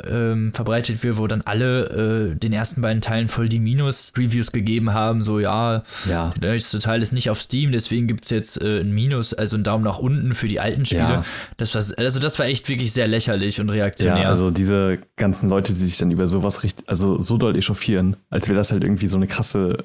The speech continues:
Speaker 2: Berauung ihrer Mein-, Meinungsfreiheit oder so. Es, es ist halt übelster Bullshit.
Speaker 1: Ja, also die Gamer-Gemeinde
Speaker 2: Ähm,
Speaker 1: ist halt insgesamt schon brutal toxisch
Speaker 2: Ja,
Speaker 1: teilweise.
Speaker 2: definitiv.
Speaker 1: So, und das merkt man immer wieder.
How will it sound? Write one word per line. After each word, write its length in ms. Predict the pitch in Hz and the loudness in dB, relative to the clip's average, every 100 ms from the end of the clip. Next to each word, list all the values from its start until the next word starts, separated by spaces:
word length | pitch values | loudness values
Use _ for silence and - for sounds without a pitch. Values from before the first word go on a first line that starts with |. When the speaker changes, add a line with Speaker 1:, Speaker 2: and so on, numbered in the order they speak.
| - | -4
Speaker 2:
Berauung 420 | 104 - 98 95 | -4 -2 -2 0
ihrer 160 | 92 90 | 2 2
Mein-, 260 | 92 101 - | 2 0 0
Meinungsfreiheit 600 | 98 113 - - 80 - | 0 0 -2 -4 -4 -2
oder 160 | 71 | -2
so. 160 | 78 85 | -2 -2
Es, 200 | 85 - - _ _ _ - | -4 -8 -14 _ _ _ -8
es 160 | - | -4
ist 100 | 101 | -2
halt 100 | 101 | 0
übelster 280 | 95 101 107 | 0 0 0
Bullshit. 180 | 95 98 | 2 2
Speaker 1:
Ja, 60 | 139 | 2
also 180 | 147 | 0
die 140 | 135 131 | -2 -2
Gamer-Gemeinde 640 | 139 165 165 143 147 143 | 2 4 4 4 2 2
Speaker 2:
Ähm, 40 | 135 | 0
Speaker 1:
ist 100 | 139 | 0
halt 140 | 135 | 0
insgesamt 500 | 139 151 - 127 127 | 0 0 0 0 0
schon 260 | 127 131 113 | 0 0 -2
brutal 440 | 117 127 127 120 113 | 0 -2 0 0 0
toxisch 280 | 117 110 92 | 0 2 2
Speaker 2:
Ja, 100 | 85 76 | 2 0
Speaker 1:
teilweise. 420 | 113 101 98 98 | -2 2 2 4
Speaker 2:
definitiv. 400 | 92 95 90 76 - _ - | 2 2 0 -2 -10 _ -20
Speaker 1:
So, 320 | - 110 107 65 | -6 -2 -2 0
und 360 | 104 101 101 _ _ _ _ | -2 -2 -4 _ _ _ _
das 160 | - 117 | -4 -2
merkt 240 | 131 131 | -2 -2
man 140 | 131 123 | -2 0
immer 260 | 139 135 | 0 2
wieder. 480 | 117 131 120 131 131 | 2 2 2 0 -2